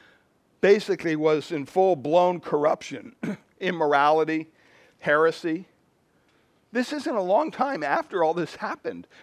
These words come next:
right? Just twenty-five years separates us here. The church of Thyatira was so wicked that the Lord threatens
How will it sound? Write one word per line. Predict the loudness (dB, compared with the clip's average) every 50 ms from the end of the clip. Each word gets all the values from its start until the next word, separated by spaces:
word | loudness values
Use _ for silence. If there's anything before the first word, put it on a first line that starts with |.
| -6 0
right? | 2 2 2 0
Just | -2 -8 -10 -10
twenty-five | -10 -10 -8 -8 -4 -4 -4 -4 -4 -6
years | -8 -10 -10 -10 -8 -10 -10 -12 -10
separates | -6 -4 -4 -4 -4 -6 -6 -6 -8 -10 -14 -20 -20 -20 _ _ _ -10
us | -8 -8 -8 -8
here. | -10 -10 -10 -10 -14 _ _ _ _ _ -20 -20 -20 -20 _ _ -8
The | -8 -2
church | 4 4 4 4 4 0
of | 2 6
Thyatira | 10 10 10 10 8 6 4 4 4 4 4 4 2 0
was | 0 -2 -6 -4
so | 2 6 8 8 8 8
wicked | 6 2 0 -2 -2 -4 -4 -4 -4 -6 -8 -16 -20 -20 -20 -8 0
that | 4 6 6 6 4
the | 2 0
Lord | 2 2 2 2 0 -2
threatens | 0 2 4 4 4 2 -2 -10 -10 -10 -12 -18 -20